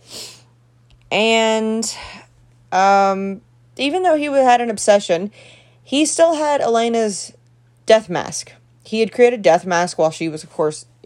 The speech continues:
in his home, and he kept them. And he actually used one of these death masks to create a life-size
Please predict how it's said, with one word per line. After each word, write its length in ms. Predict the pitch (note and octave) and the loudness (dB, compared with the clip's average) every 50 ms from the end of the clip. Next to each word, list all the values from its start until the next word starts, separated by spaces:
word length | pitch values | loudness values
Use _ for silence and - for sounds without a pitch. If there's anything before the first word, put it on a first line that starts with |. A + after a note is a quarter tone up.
| _ _ - | _ _ -12
in 160 | C#3+ C#3+ D#3 | -10 -8 -6
his 160 | F3+ G3+ G#3 | -6 -6 0
home, 320 | - G#3 E3 D#3+ F#3 A#3+ A#3+ - - - - - - - _ _ _ - | 2 2 4 4 2 -2 -6 -12 -18 -20 -20 -20 -20 -20 _ _ _ -2
and 320 | F#3 G3 G3+ G3+ G3 E3 | 0 2 2 0 -2 -4
he 220 | G3 E3 A3+ A3 | -6 -4 -4 -4
kept 340 | A3 - D4+ F4 F4 - F3+ | 0 2 2 2 2 0 -2
them. 300 | D#3 E3 D#3+ F#3+ C#4+ E4+ - _ _ _ _ _ _ _ - - - _ _ _ _ _ _ | -2 0 0 -2 -4 -8 -12 _ _ _ _ _ _ _ -20 -20 -20 _ _ _ _ _ _
And 600 | - G#3 G#3 G#3 G#3 G#3 G#3 G#3 G#3 G3+ - - - | -2 0 0 2 2 2 0 0 -2 -4 -6 -8 -12
he 220 | F#3+ G3+ A#3+ B3+ | -10 -2 2 4
actually 360 | B3 B3+ C4 - - B3+ A#3+ | 4 4 2 0 -6 -6 -6
used 280 | A3+ A#3+ C4 C4 B3+ A3+ | -4 -4 -4 -6 -4 -2
one 140 | A#3 A3 G#3+ | -2 0 0
of 60 | G3+ | 0
these 140 | G3+ G3+ F3+ | -2 -2 2
death 240 | D#3+ E3+ F3 F#3 E3+ | 2 2 2 2 0
masks 300 | F3+ E3+ E3+ F3 - - | -2 -4 -4 -4 -4 -6
to 80 | F3+ | -8
create 220 | F#3 - F#3 F3+ F3+ | -4 -2 0 0 0
a 20 | |
life-size 600 | E3+ D#3+ E3+ F#3 G#3 G#3 - G#3+ G3+ G3 G3 | 2 2 2 2 2 0 0 2 2 2 0